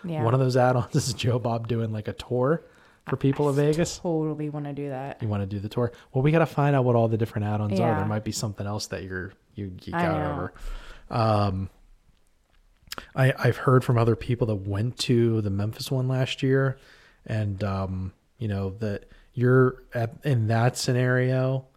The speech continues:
Speaker 2: you know, you're gonna pay a little bit more for a V I P ticket, but they apparently are gonna do away with that. I'm really interested to see, Carrie, what films they're gonna show on six screens for,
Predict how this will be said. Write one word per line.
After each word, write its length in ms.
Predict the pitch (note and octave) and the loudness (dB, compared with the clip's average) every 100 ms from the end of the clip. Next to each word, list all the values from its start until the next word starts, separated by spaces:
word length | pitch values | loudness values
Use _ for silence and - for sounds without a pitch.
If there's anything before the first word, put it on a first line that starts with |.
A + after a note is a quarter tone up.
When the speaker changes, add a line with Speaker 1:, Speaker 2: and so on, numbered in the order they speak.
| _ _ _ _ _ | _ _ _ _ _
Speaker 2:
you 120 | B2+ A2+ | -6 -4
know, 180 | G#2 G#2 | -2 -2
you're 180 | G2+ | -2
gonna 140 | G#2+ G2+ | -2 -4
pay 200 | - G#2+ | -2 -2
a 80 | G#2+ | 0
little 200 | G#2 G#2+ | -2 -2
bit 140 | A2 | -2
more 280 | A2+ G#2 G#2 | -2 -2 -2
for 220 | - G#2 | -2 -4
a 40 | |
V 200 | G2 G2+ | -2 -2
I 60 | G2 | -4
P 200 | G2+ A#2 | -2 -4
ticket, 280 | - A#2 A2 | -2 -4 -4
but 120 | G#2 | -6
they 160 | G#2 F#2+ - | -6 -8 -10
apparently 460 | G#2 - A#2 G#2+ G2+ | -10 -4 -2 -2 -2
are 100 | G#2 | -4
gonna 200 | G#2 F#2+ | -4 -4
do 200 | G2 F#2+ | -4 -4
away 220 | F2 G2 | -4 -2
with 180 | B2+ - | -4 -2
that. 320 | D#3+ E3 - - - - - | -4 -4 -10 -20 -20 -20 -14
I'm 280 | G2+ F#2+ | -12 -8
really 380 | G2+ C#3+ B2 A2 - | 0 2 2 -2 -6
interested 720 | G#2+ A2+ - - - E2+ F2+ _ _ - | -6 -4 -6 -10 -8 -8 -10 _ _ -10
to 100 | C3 | -6
see, 340 | - - A#2+ | -4 0 -2
Carrie, 320 | A2 A2 G2+ | -2 -4 -4
what 380 | F#2+ F#2+ G2 - | -6 -6 -6 -6
films 760 | - - A#2 G2 E2+ D#2+ - - _ _ _ _ - | -16 -6 -4 -4 -6 -10 -12 -14 _ _ _ _ -2
they're 160 | A2 | -2
gonna 200 | C3+ A2+ | -2 -4
show 360 | G2+ - A#2+ G#2+ | -6 -2 -2 0
on 120 | G2+ | -4
six 300 | G2 - A#2 | -6 -6 -6
screens 420 | - - B2 A#2+ A#2+ | -8 -4 -4 -4 -8
for, 280 | G#2+ F#2+ | -10 -10